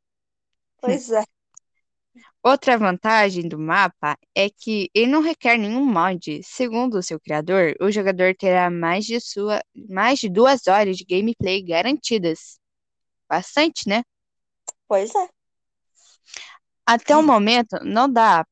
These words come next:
Speaker 2: não há provas de que o mistério espírito,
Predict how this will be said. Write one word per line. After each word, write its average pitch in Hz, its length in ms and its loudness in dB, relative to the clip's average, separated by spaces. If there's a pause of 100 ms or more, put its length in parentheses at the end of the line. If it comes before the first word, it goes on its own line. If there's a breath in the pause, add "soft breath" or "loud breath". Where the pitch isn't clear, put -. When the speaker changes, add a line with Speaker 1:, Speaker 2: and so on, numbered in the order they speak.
(120)
Speaker 2:
não 240 300 2
há 233 100 4
provas 185 760 0
de 196 300 -6
que 214 140 -4
o 196 80 2
mistério 196 640 0
espírito, 220 1160 -2